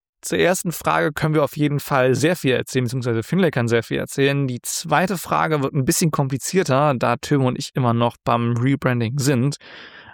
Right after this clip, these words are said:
Aber fangen wir erstmal an. Finlay, warum ist denn das jetzt nun unsere letzte Folge? Warum, warum verlässt du uns denn?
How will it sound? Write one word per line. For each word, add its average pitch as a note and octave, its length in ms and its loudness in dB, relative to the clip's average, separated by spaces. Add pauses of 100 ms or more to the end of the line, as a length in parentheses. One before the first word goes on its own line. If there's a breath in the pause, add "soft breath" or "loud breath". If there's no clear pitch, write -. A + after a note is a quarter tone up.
Aber A#2+ 160 0
fangen D3 280 2
wir C3 60 2
erstmal C3 260 -4
an. D#3+ 100 -4
Finlay, B2 300 2
warum C3+ 240 0
ist D#3 160 0
denn C#3 60 2
das C3+ 180 2
jetzt C#3 200 0
nun C#3 300 4 (880 soft breath)
unsere C3 220 2
letzte C3+ 180 0
Folge? A#2 400 2
Warum, A#2+ 220 0
warum C3 140 0
verlässt C3+ 360 -2
du B2+ 60 0
uns A2 180 -2
denn? A2+ 320 -4